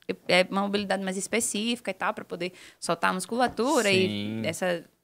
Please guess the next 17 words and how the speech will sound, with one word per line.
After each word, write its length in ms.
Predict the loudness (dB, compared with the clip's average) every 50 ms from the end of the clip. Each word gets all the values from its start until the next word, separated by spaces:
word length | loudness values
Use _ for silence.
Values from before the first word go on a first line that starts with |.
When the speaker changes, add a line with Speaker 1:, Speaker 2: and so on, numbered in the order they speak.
| _ _ _ _ _ _
Speaker 1:
diferença 500 | -20 -14 -8 -6 -4 -4 -4 -4 -6 -8
que 100 | -12 -10
eu 40 | -4
tô 100 | -2 0
aí 200 | 0 0 0 -2
no 400 | -2 -4 -4 -6 -8 -12 -14 -14 -16 _ _ _ _ _ _ _ _ _ _ _ _ -6
Speaker 2:
Mas 140 | -4 -4 -4
você 60 | -4
tem 120 | -2 -2 -2
que 80 | 0
fazer 300 | 4 4 4 4 4 4
essa 280 | 4 4 2 2 2 0
mesmo 560 | 2 4 4 4 4 4 2 -2 -4 -4 -6 -12 -18 -20 -18 -6
direcionada 480 | 2 4 4 4 4 4 4 4 4 2
pro 60 | 2
seu 100 | -2 0
braço. 320 | 4 6 6 6 6 4